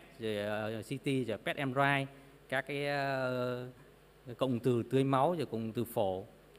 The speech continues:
rồi các cái chụp các lớp vi tính, ờ, hai mức năng lượng. Thì trong khuôn khổ bài hôm nay thì tôi sẽ đi qua những các cái phương tiện, ờ, chẩn đoán hình ảnh. À, thứ nhất đó là cái X quang.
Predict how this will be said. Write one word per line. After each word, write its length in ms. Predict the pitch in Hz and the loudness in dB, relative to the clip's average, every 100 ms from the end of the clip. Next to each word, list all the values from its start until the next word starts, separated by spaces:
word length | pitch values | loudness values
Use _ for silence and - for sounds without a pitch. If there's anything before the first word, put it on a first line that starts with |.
| - | -6
rồi 140 | 98 | -4
các 220 | 104 123 131 | 0 0 0
cái 400 | 151 139 139 135 131 | -2 -2 -2 -2 -4
chụp 100 | 123 - | -4 -2
các 60 | |
lớp 120 | 131 160 | 0 0
vi 120 | 147 | -2
tính, 240 | 131 165 | -4 -4
ờ, 200 | 156 143 | -6 -6
hai 160 | 135 139 | -2 -2
mức 120 | 160 | 0
năng 140 | 151 | 2
lượng. 220 | 131 139 - - - - - - - - - - - - - - | 2 2 0 -12 -20 -20 -20 -20 -20 -20 -20 -20 -20 -20 -10 -4
Thì 80 | |
trong 180 | 120 156 | 0 2
khuôn 100 | 156 | 2
khổ 240 | 131 113 117 | 4 4 6
bài 280 | 127 120 | 8 8
hôm 160 | 113 139 | 4 2
nay 200 | 160 143 | 2 2
thì 140 | 117 | 0
tôi 320 | 113 143 135 120 | -2 -2 -2 -4
sẽ 400 | - 143 147 139 - - - 135 | -4 -4 -4 -6 -12 -16 -8 -2
đi 120 | 143 | 0
qua 300 | 151 147 139 | 4 4 4
những 180 | 131 139 | 2 2
các 180 | 143 | 0
cái 80 | 170 | -2
phương 300 | - 190 165 | -2 0 2
tiện, 240 | 143 151 - - - - | 4 2 2 -6 -18 -18
ờ, 420 | 113 104 101 104 101 | -8 -4 -4 -4 -4
chẩn 140 | 113 | -2
đoán 120 | 104 143 | 0 0
hình 120 | 151 | 0
ảnh. 220 | 110 95 - - - - - | -2 -4 -12 -20 -20 -20 -14
À, 140 | - 110 | -6 -4
thứ 120 | 131 | 0
nhất 220 | 175 233 233 - | 2 0 -2 -10
đó 100 | 143 | -8
là 280 | 151 131 113 | -4 -2 -4
cái 360 | - 110 123 147 | -6 -6 -6 -6
X 160 | 180 | -4
quang. 280 | 180 180 170 | 0 2 2